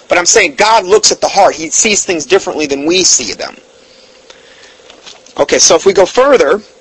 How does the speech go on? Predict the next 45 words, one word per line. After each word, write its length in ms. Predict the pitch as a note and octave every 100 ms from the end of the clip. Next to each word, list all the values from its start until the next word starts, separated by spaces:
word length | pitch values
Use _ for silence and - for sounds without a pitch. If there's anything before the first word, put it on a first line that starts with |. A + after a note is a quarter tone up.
| _ _ _ _ _ _ _ _ - - - - - _
these 180 | D3+ D#3
manifest 460 | F#3 G#3+ A3 - -
sons 240 | G#3+ F#3+
of 80 | E3
God 260 | F3+ F3+
teaching 280 | - D#3+ F#3
can 120 | D#3+ C#3+
be 80 |
traced 380 | C3+ - E3+ -
to 80 | D#3+
the 80 | C#3
Garden 260 | D#3+ D3+
of 60 | C#3
Eden, 400 | F#3 A#3 A3+ A3+ - - - - -
where 560 | D3+ E3 D#3 D3+ D3+
the 160 | C3 D3
serpent 420 | - F#3 F3+ D#3+
tempts 300 | - E3 -
Eve 160 | E3 D3+
by 80 | C#3+
saying, 240 | C3+ C#3+
"Eat 160 | D3+ D#3+
this 160 | D#3+ -
fruit 180 | D#3+
and 80 | D3
you 60 | C3+
shall 160 | -
be 80 | B2+
as 100 | A#2
gods." 520 | - E3 F3 E3 - - - - - -
Down 180 | F3 G3
through 120 | B3
the 140 | F3 -
ages, 580 | G#3+ C#4 B3+ E3 D#3 -
there 160 | F3+
have 100 | F3
always 280 | F3 G3+ G3+
been 240 | - F3+ E3+
mystery 320 | G#3+ - F#3
religions 460 | D#3 D3 D3 D3+
based 380 | - F#3 G#3+ -
upon 340 | F#3 - E3+ D#3+
that 180 | D#3+
age-old 440 | E3+ F3 E3+ D#3 C#3
lie. 460 | D#3+ E3 G#2 -